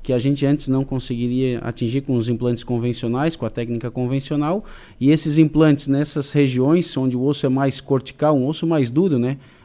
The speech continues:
É, eu gosto de comparar sempre com uma, alguma situação do dia a dia. Por exemplo, ah, tu vai colocar um parafuso numa parede de madeira e numa parede de aglomerado, ou numa parede de tijolo e uma de concreto, por exemplo. A tijolo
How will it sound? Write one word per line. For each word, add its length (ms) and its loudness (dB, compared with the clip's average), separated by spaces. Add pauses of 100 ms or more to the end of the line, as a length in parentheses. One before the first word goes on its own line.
É, 220 -2
eu 80 0
gosto 240 2
de 80 -4
comparar 440 2
sempre 300 -2
com 160 -2 (160)
uma, 320 0 (280)
alguma 340 0
situação 600 4
do 120 0
dia 180 4
a 40 6
dia. 260 4
Por 140 -4
exemplo, 240 0
ah, 80 6
tu 80 -8
vai 100 0
colocar 320 0
um 80 2
parafuso 520 2
numa 140 4
parede 440 6
de 120 2
madeira 600 4 (440)
e 120 2
numa 240 6
parede 500 4
de 160 2
aglomerado, 800 4 (120)
ou 280 6
numa 200 4
parede 380 2
de 60 -2
tijolo 560 2
e 40 6
uma 140 4
de 100 0
concreto, 540 2
por 160 -4
exemplo. 340 2
A 60 -2
tijolo 560 4